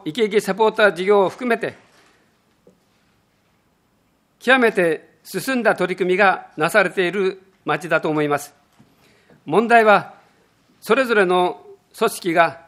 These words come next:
それぞれの目標で取り組むとともに、これらの事業間の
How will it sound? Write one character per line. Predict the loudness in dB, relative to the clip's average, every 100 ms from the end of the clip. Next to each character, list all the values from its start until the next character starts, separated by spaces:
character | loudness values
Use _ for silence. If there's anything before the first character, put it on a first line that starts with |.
| _
そ | -8 -4
れ | 0
ぞ | 0
れ | 0
の |
目 | -2 -4
標 | -4 -2
で | -2
取 | -2 -8
り | -6
組 | -6
む |
と | -4 -4
と | -2
も | 0
に、 | -2 -6 _ _ _ _ _ _ _
こ | 0
れ | 2
ら | 4 4
の | 4 2 -4 _ _ -20
事 | -12 -4
業 | -2 0
間 | 0 0 2
の | 2 2